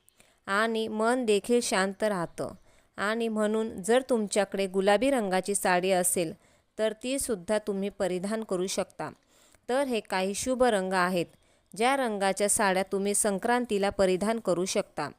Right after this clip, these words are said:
या व्यतिरिक्त तुम्ही निळ्या रंगाची, पर्पल किंवा सिल्वर रंगाचे ब्ला-, ब्लाऊज रंगाची किंवा इतर रंगाच्या साड्या तुमच्याकडे असतील तर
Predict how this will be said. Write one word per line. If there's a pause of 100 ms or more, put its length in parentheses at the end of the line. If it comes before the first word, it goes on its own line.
(420)
या
व्यतिरिक्त (140)
तुम्ही (360)
निळ्या
रंगाची, (160)
पर्पल
किंवा
सिल्वर
रंगाचे
ब्ला-, (520)
ब्लाऊज
रंगाची
किंवा
इतर
रंगाच्या
साड्या
तुमच्याकडे
असतील
तर